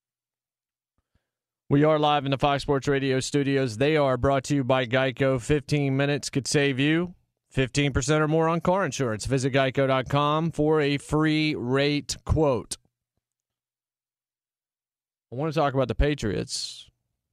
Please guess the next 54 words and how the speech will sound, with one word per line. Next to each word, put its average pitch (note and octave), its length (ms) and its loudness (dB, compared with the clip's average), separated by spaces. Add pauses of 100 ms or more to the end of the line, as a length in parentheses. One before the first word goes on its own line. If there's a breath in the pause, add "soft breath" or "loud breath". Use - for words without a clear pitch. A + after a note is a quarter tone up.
(720)
and D3 160 2
I D3+ 40 0
wanna A#2 220 -4
talk A#2 280 -2
about G#2+ 680 -2 (760)
what C#3 180 0
I B2 80 0
mentioned B2 400 -4
there A#2+ 160 0
at G#2 80 -6
the A2 220 -12
end B2 340 -4
of G2+ 140 -4
the G2+ 80 -10
first B2 340 -4
hour, A#2+ 320 0
which A#2 260 -4
is, A2 600 0
what's D3 240 2
your A#2+ 100 0
comfort B2 420 -2
food? - 300 -6 (600)
What's C#3 180 0
the C3+ 80 -2
thing B2+ 240 0
you A2+ 80 -4
can G#2+ 200 -4
go A2 140 0
back A2+ 300 -2
to G2+ 480 -4
over C3 240 0
and A2+ 80 2
over A2+ 240 0
again, G#2 240 -2
no G#2 40 0
matter G#2 200 -2
how A2+ 180 -2
many A2+ 220 -2
times A2+ 400 -4
you've G2+ 180 -8
seen A#2+ 380 -2
it, G#2 260 -10 (400)
and A#2 80 0
you A2+ 60 0
can G#2 140 0
have A2+ 180 0
it A2+ 80 0
on A2+ 180 0
in G#2+ 60 -2
the G2 80 -4
background A2 480 -2
of G2+ 40 -4
your G2 120 -4
life, A2 480 -2